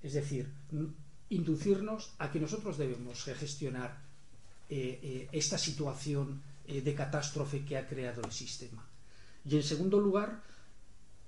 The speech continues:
como efecto de, de, de reacción ante la situación en la que estamos, eh, viviendo, terrible, tremenda, todos,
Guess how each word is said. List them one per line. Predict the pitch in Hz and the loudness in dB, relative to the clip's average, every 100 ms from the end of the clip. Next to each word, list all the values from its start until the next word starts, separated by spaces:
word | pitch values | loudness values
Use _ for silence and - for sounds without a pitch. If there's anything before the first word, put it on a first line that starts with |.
| - - - 120 - - - | -12 -12 -10 -10 -10 -6 4
como | 147 143 | 6 8
efecto | 143 220 226 | 8 6 6
de, | 214 190 165 | 6 6 6
de, | 151 139 123 | 4 2 0
de | 127 131 | -2 -2
reacción | 127 127 - - 175 170 135 | -2 -4 -4 -2 2 2 0
ante | 127 131 | -2 -2
la | 117 | -2
situación | 143 143 - 160 165 | -4 -6 -4 0 2
en | |
la | 151 | 0
que | - | -2
estamos, | - 139 139 131 - | -4 -2 -2 -4 -6
eh, | 120 | -6
viviendo, | 120 120 143 139 - | -6 -2 0 0 -2
terrible, | - 113 160 175 139 120 - | -6 -6 -4 -2 -2 -4 -8
tremenda, | - 123 165 151 143 139 | -4 -2 0 0 -2 -2
todos, | 139 131 127 | -4 -2 -4